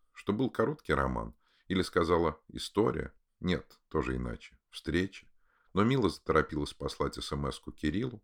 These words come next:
а потом стала ждать, что тот напишет в ответ, и Кира не успела сообщить главного,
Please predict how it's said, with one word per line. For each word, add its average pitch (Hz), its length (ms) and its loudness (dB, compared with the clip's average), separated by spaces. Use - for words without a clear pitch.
а 71 80 -8
потом 110 300 0
стала 69 300 0
ждать, 92 280 2
что - 200 -6
тот 65 240 -8
напишет 64 440 -8
в 67 60 -2
ответ, - 460 -4
и 82 100 -8
Кира 147 240 0
не 127 140 0
успела 78 380 2
сообщить 67 500 -6
главного, 62 540 -4